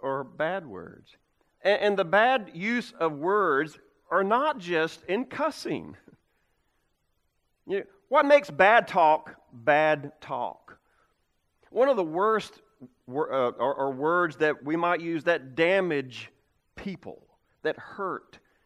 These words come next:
people. Words that benefit us while putting others down. Uh, words that, that give us an advantage, uh, but put them at a disadvantage.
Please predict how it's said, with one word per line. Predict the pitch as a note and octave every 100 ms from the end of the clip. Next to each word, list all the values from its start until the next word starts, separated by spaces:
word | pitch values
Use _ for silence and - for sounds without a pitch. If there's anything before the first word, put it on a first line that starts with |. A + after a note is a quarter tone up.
| _ _ _ _
people. | - F3 - E2 C#2+ _ _ _
Words | E3+ A#3+ A#3
that | E3+ G3+ D3
benefit | G3+ A#3+ A3+ G3+ -
us | G3+ A3 F3 D#3+
while | F3+ F3
putting | F3 - G#3+ F#3+ F3+
others | F3+ G3+ F#3+ D3+
down. | B2 D3+ D#3 C#3 G2 D2+ _ _ _ _ _ _ _
Uh, | - C#3 C3+ - C3 - _ _ _
words | D#3 A3 E3+
that, | G3+ G3+ - -
that | F3 D3+
give | C#3 A3 G3
us | A3+ C4 - -
an | F3
advantage, | E3+ C#3 E3 F#3+ F#3+ F3+ C3 G2+ - _ _
uh, | - D3 C#3 B2 - _ B2+
but | E3 E3
put | - G3 D3+ B2+
them | F#3 A3 G3+ E3 A#2+ _ _ _ _ _ _
at | D3 C#3
a |
disadvantage. | B2 C#3+ E3 C3 F#2+ F#2+ E2 - - _ -